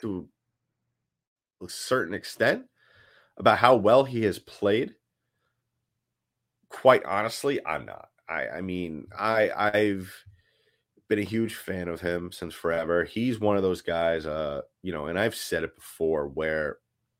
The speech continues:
if he comes out and plays during the regular season what we have seen him play in the playoffs,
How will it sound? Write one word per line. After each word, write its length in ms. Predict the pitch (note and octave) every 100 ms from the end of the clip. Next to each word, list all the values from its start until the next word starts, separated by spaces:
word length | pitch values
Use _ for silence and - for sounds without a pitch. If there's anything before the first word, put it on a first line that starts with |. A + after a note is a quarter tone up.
| _ - _ _ _ _ _ _ _ _ _ _ _ _
if 140 | A#2
he 100 | D#3
comes 320 | D#3+ D#3+ B2+
out 200 | A2 A2
and 140 | D2 D#2+
plays 1160 | - - F#2+ F#2 E2+ D#2 C#2+ C2+ - - - - _ _ _ _ _ _
during 220 | F2 F2
the 80 | E2+
regular 340 | E2 E2 D#2
season 540 | C#2+ - E2 D#2 D#2 D2+
what 180 | D2 -
we 180 | F2
have 140 | E2 C#2
seen 360 | - - F2
him 280 | D#2+ E2 D#2
play 640 | - - B2 A#2+ F2+ D#2+ -
in 80 | -
the 80 | D#2+
playoffs, 640 | - F3+ C3+ D#2 D#2 -